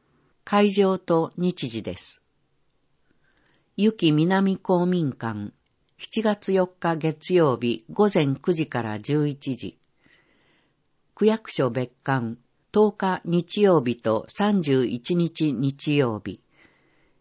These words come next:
時間はいずれも午前九時から十一時半。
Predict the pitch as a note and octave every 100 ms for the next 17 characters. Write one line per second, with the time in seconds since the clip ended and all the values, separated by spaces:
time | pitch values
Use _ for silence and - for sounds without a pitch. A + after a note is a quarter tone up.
0 | _ _ D#3 E3+ G#3 G#3+ G#3 F#3+ F#3 E3+
1 | D#3+ F#3 F3+ E3 C3+ - E3 G#3 F3+ C3+
2 | B2+ - E3+ - A#2+ A2 G#2 - C#3+ D#3+
3 | E3 D#3+ - C#3 C#3 A#2 B2 A2